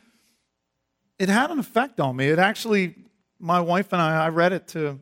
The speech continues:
Amy, and it moved me to tears. It's a story in a, a little devotional that I read called Table Talk, but it's written by a guy named Tim Kesey. He's the director of a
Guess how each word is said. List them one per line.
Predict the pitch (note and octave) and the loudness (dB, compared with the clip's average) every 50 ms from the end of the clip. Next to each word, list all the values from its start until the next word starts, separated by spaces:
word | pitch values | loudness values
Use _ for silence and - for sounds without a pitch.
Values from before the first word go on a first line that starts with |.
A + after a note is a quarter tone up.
| _ _ | _ _
Amy, | E3 D#3 E3+ F#3 F#3 E3+ D3 C3 | -6 -4 -2 -2 -2 -2 -4 -4
and | B2+ B2 A#2 A#2 A#2+ _ _ _ _ _ _ _ _ _ _ _ _ _ _ _ | -6 -8 -10 -14 -20 _ _ _ _ _ _ _ _ _ _ _ _ _ _ _
it | - D3 D#3+ | -6 -2 0
moved | F3+ A3+ B3 G3+ E3+ | 0 0 0 0 0
me | F#3+ G3+ A#3 | 0 0 0
to | F#3 D3 | 0 -4
tears. | - - - A3 G3 D3 B2+ A#2+ - _ _ _ _ _ _ _ _ _ _ _ _ _ _ _ _ _ _ _ _ _ _ _ _ _ _ _ _ _ _ _ _ _ _ _ _ _ _ _ _ _ _ _ _ _ _ _ _ _ _ _ _ _ _ _ _ _ _ _ _ | -8 -8 -8 -6 -6 -6 -6 -10 -16 _ _ _ _ _ _ _ _ _ _ _ _ _ _ _ _ _ _ _ _ _ _ _ _ _ _ _ _ _ _ _ _ _ _ _ _ _ _ _ _ _ _ _ _ _ _ _ _ _ _ _ _ _ _ _ _ _ _ _ _
It's | - A#3+ | -4 -4
a | A#3 | -2
story | F3 - - - - C#4+ D#4 D#4+ C4+ G#3 F#3 F3 | -2 -2 -4 -4 -2 -2 0 4 4 4 4 4
in | F3 | 2
a, | F3 E3 E3 E3+ F3 - | 2 0 0 -2 -6 -4
a | - D#3+ | -4 -4
little | D#3+ E3 F#3+ F#3 E3+ | 0 0 0 0 0
devotional | C#3 D#3+ D3+ D3 D#3 D#3+ F3 E3 - E3+ D#3 C#3+ | -2 -4 0 2 2 2 2 -2 -4 -6 -6 -4
that | C3 C#3+ C#3 | -2 0 0
I | C#3+ | 0
read | C3+ C3+ D3+ D3 C3+ | -2 -2 -6 -6 -6
called | - - D#3+ D3 C3+ | -6 -4 -4 -6 -4
Table | - - E3 F3+ E3 E3 | -4 -2 -2 -2 -2 -6
Talk, | D#3+ - - D3 C3+ C3+ | -10 -4 -4 -4 -4 -2
but | C#3 E3 | -4 -6
it's | D#3 - | -6 -2
written | - G3 G#3+ - G#3+ G#3 | -2 -2 -2 0 -2 -2
by | F#3 F#3 E3+ E3+ E3+ E3+ F3 F3+ F3 - - _ _ | -2 0 0 2 2 0 0 -2 -4 -10 -20 _ _
a | - | -4
guy | E3 E3+ E3 E3 F3 F#3 | -2 0 2 2 2 2
named | F3+ E3+ E3 E3 D#3 - | 0 0 -2 -2 -4 -10
Tim | - - F#3 F#3+ F#3 F#3 | -6 -4 -4 -4 -4 -4
Kesey. | - - - G3 F3+ F3 D3+ A#2+ A#2+ B2+ A2+ A#2+ A#2 _ _ _ _ _ _ _ _ _ _ _ _ _ _ _ _ _ _ _ _ _ _ _ _ _ _ _ _ _ _ _ _ _ _ _ _ _ _ _ _ _ _ _ _ _ _ _ _ _ _ _ _ _ _ _ _ _ _ _ | -8 -6 -4 -4 -2 -2 -4 -6 -10 -14 -14 -16 -20 _ _ _ _ _ _ _ _ _ _ _ _ _ _ _ _ _ _ _ _ _ _ _ _ _ _ _ _ _ _ _ _ _ _ _ _ _ _ _ _ _ _ _ _ _ _ _ _ _ _ _ _ _ _ _ _ _ _ _
He's | _ E3 | _ -12
the | E3 E3 | -12 -8
director | C#3+ E3+ D#3+ D#3+ D#3 D#3 - E3+ D#3 | -4 0 2 2 2 2 0 0 2
of | D3 C#3+ B2+ | 2 2 2
a | C#3+ C#3 C3 B2+ | 0 0 -2 -2